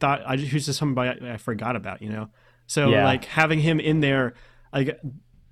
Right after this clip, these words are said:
Speaker 1: for me, I was like, "Oh, so they're gonna have this kind of closure on this whole thing where Jesse's gonna get to kill one of the people that Walt missed," right? But, uh, apparently that's not exactly how it worked. So, uh,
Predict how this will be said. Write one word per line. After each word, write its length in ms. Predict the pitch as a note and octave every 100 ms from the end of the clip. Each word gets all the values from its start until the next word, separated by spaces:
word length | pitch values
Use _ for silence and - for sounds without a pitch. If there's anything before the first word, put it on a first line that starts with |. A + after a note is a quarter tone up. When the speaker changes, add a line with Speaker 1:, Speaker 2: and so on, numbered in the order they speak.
| _
Speaker 1:
for 160 | - D#3+
me, 180 | D#3+
I 40 | E3+
was 100 | C#3
like, 80 | D3
"Oh, 220 | G3+ C3
so 140 | A#2+
they're 100 | C#3
gonna 240 | C#3 D3+ C#3+
have 260 | A#2 D3+ C#3
this 120 | C3+
kind 160 | D#3
of 80 | C3+
closure 500 | - F3+ F3+ D3 C#3
on 160 | B2+ B2
this 420 | B2+ B2 - -
whole 220 | E3 C#3+
thing 360 | C3 F#3 C#3+ C3+
where 160 | B2+
Jesse's 340 | A#2+ D#3 D3 C3
gonna 160 | C3+
get 120 | B2 A#2+
to 80 |
kill 280 | A#2 E3 D3+
one 120 | C3+
of 40 | C3
the 60 | A2+
people 480 | C#3+ C3 B2 A2+ - -
that 160 | C3
Walt 260 | C3+ C#3 B2+
missed," 400 | D#3 A#2+ - -
right? 260 | B2 A#2 - - - _
But, 220 | D3+ C#3 C#3+
uh, 240 | C3+ B2+
apparently 320 | B2+ D#3 D3
that's 220 | B2+ G#2+ -
not 160 | C3
exactly 580 | G#2+ C3 B2 A#2 A2+ A#2+ _
how 280 | - B2 A2
it 40 |
worked. 340 | A#2 A2+ G#2 - _ _ _ -
So, 300 | F3+ D#3+ D#3
uh, 320 | - E3 D3